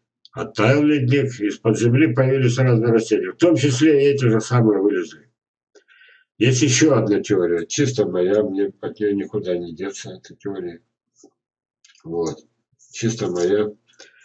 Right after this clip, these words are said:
Вот. На Землю культурные растения попали сразу.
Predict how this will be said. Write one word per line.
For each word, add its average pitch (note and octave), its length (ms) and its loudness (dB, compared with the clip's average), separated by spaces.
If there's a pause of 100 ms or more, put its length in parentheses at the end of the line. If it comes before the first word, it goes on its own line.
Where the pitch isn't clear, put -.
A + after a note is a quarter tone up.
(160)
Вот. F2 440 -6 (480)
На G2 140 -6
Землю C3 680 0 (540)
культурные G2 520 0
растения G#2+ 500 0
попали G#2 500 -2
сразу. F2+ 640 -4